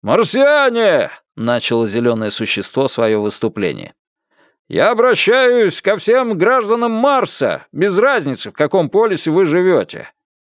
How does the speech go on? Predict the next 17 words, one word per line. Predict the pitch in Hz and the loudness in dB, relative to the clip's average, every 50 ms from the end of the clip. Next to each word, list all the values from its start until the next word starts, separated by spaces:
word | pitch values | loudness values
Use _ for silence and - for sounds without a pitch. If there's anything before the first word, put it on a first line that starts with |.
| _ _ _ _ _ _ _ | _ _ _ _ _ _ _
За | - - - - | -8 -8 -6 -2
последние | - - - - - 208 226 226 208 220 220 | 0 0 0 2 2 2 2 2 0 0 -2
тридцать | 160 214 214 226 202 - 220 214 - - | 0 2 0 0 2 2 0 0 0 0
лет | 208 220 226 220 - - | 0 0 0 0 -2 -2
Марс | 165 165 190 214 208 190 - | 0 2 2 2 0 -2 -4
далеко | 151 160 202 208 202 175 - 226 233 | -2 -2 0 0 0 0 2 0 2
обогнал | 226 202 196 208 214 196 208 233 214 175 | 2 2 2 0 0 -2 -2 0 0 0
в | 127 123 | 0 0
развитии | 131 143 143 135 151 165 143 - - 131 | 0 0 0 -2 -4 -6 -6 -4 -4 -6
Землю. | 131 131 170 180 131 95 71 - - _ _ _ _ _ _ _ _ - | -2 0 0 0 0 -2 -6 -12 -14 _ _ _ _ _ _ _ _ -4
Там | - 165 190 | -2 -2 -2
до | 208 214 | 0 -2
сих | 220 - 277 262 240 - | 0 0 0 -2 -2 0
пор | - 214 190 - | 0 2 2 0
флагер — | - - 139 151 170 190 185 165 135 120 | -2 -2 0 2 2 2 2 0 0 0
это | 131 - 214 202 | 0 0 0 2
роскошь. | 160 127 110 98 - - - - - - - | 2 0 0 -2 -4 -6 -8 -10 -10 -12 -14